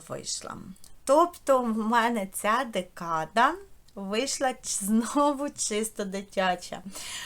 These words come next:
У мене зв'язалася жилеточка, у мене зв'язалася шапочка і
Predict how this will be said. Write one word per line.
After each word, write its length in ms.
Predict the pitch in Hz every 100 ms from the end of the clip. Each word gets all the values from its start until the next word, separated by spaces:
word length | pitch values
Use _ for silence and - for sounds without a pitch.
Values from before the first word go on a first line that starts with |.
| -
У 80 | -
мене 340 | 233 247 214 190
зв'язалася 680 | 180 190 180 170 160 - 160
жилеточка, 920 | - 185 214 240 - 302 - 302 302 -
у 40 |
мене 320 | 262 254 220
зв'язалася 800 | 190 - 175 - 175 - - 175
шапочка 1000 | 185 - 202 208 - 277 - - 294 302 294 -
і 440 | 233 247 285 302